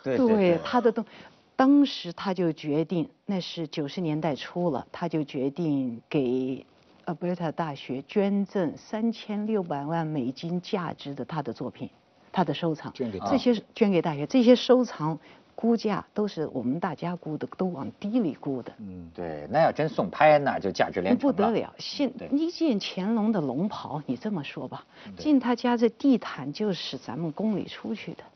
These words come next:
Speaker 3: 嗯。
Speaker 1: 哎，那他跟安思远就是通过这个关系，你是先认识他们，然后认识安思远。
Speaker 2: 我在他家里认识的安思远，我们去鉴定呢，没收钱，跟他明说都是朋友，不收钱。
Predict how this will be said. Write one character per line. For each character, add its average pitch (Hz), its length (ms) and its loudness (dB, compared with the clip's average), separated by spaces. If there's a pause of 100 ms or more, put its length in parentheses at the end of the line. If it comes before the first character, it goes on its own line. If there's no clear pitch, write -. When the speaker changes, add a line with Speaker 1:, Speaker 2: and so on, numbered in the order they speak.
(120)
Speaker 3:
嗯。 101 40 -16 (1300)
Speaker 1:
哎， 196 160 4 (180)
那 220 120 10
他 214 120 6
跟 214 160 6
安 214 160 4
思 262 160 2
远 117 540 4
就 139 140 2
是 104 160 -2 (160)
通 131 140 -4
过 123 100 4
这 165 120 6
个 98 80 0
关 87 240 -2
系， 73 220 -10 (240)
你 113 180 0
是 120 160 -4
先 139 200 0
认 147 120 4
识 98 140 -4
他 139 180 2
们， 117 160 -2
然 80 140 -6
后 95 80 -4
认 90 180 -2
识 - 80 -16
安 82 160 -8
思 - 140 -4
远。 87 220 -2
Speaker 2:
我 - 100 -8
在 196 180 -6
他 - 160 -6
家 226 220 -6
里 196 120 -2
认 147 200 0
识 143 100 -8
的 104 120 -4
安 139 120 0
思 143 240 -8
远， 110 220 -6
我 165 100 0
们 202 160 4
去 - 160 -2
鉴 240 280 2
定 240 180 4
呢， 202 80 2
没 180 180 2
收 277 240 0
钱， - 460 -6 (100)
跟 233 160 -2
他 240 140 -2
明 190 240 0
说 208 180 -4
都 233 160 -2
是 202 120 -4
朋 160 300 -4
友， 170 120 0
不 214 140 -2
收 220 240 0
钱。 - 340 -8